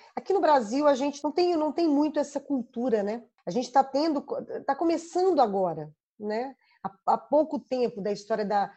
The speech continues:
de você poupar, de pensar na sua, na sua velhice, de pensar no seu futuro,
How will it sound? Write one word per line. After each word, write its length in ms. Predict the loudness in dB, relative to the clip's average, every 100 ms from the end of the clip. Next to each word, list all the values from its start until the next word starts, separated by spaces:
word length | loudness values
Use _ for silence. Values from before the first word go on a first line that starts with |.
| _ -8
de 60 |
você 240 | -6 -4 -2
poupar, 800 | -2 -2 2 4 6 4 0 -4 _ _
de 80 | -10
pensar 420 | -4 -4 0 0
na 100 | 0
sua, 580 | -4 0 2 4 2 0
na 100 | -4
sua 180 | -4 -4
velhice, 920 | -2 -4 -2 0 -2 -4 -6 -6 -6 -10 _ -12
de 80 | -8
pensar 400 | -2 -2 0 -2
no 100 | -2
seu 160 | -4 -6
futuro, 840 | -6 -8 -2 0 2 0 -2